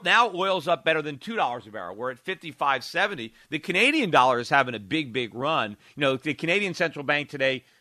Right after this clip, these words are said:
left interest rates on hold at point seven five, which might have helped the Canadian dollar. But maybe this rise in the price of oil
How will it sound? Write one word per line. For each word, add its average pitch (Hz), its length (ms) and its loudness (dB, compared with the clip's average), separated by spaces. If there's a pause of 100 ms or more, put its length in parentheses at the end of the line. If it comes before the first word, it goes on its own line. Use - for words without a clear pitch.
(140)
left 180 320 2
interest 151 340 -8
rates 135 240 -8
on 123 160 -6
hold 131 480 0
at 120 100 -6
point 131 260 -6
seven 131 320 -2
five, 117 440 0
which 113 160 -12
might 135 160 -2
have 113 100 -10
helped 147 240 0
the 127 80 -8
Canadian 107 440 -8
dollar. 107 340 2 (260)
But 131 140 -4
maybe 170 220 2
this 147 180 -2
rise 143 360 6
in 131 60 -12
the 123 60 -8
price 131 340 0
of 113 80 -12
oil 135 400 0